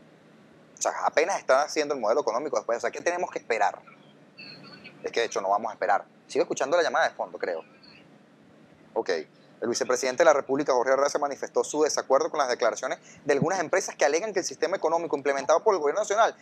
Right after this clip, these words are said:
ha fracasado. Claro que es un fracaso, Arreaza, por Dios, como un fracaso eres tú.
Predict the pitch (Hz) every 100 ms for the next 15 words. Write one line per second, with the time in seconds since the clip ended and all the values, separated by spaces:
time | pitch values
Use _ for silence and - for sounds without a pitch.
0 | - - 135 165 147 143 123 123 175 269
1 | 233 175 143 123 139 139 113 151 139 110
2 | 123 - - - 135 123 113 127 117 117
3 | 107 - 254